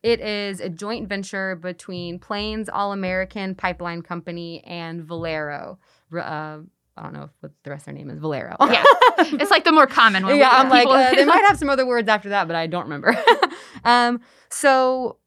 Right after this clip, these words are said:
Speaker 1: so what, there are two really big north-south pipelines on either side of Memphis. One coming from Arkansas,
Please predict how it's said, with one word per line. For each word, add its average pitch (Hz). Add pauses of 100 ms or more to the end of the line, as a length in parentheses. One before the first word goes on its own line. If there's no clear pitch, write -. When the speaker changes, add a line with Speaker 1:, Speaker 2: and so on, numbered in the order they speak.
(140)
Speaker 1:
so 247
what, 294
there 269
are 226
two 392
really 277
big 214
north-south 185
pipelines 175
on 156
either 165
side 160
of 156
Memphis. 151
One 208
coming 196
from 170
Arkansas, 262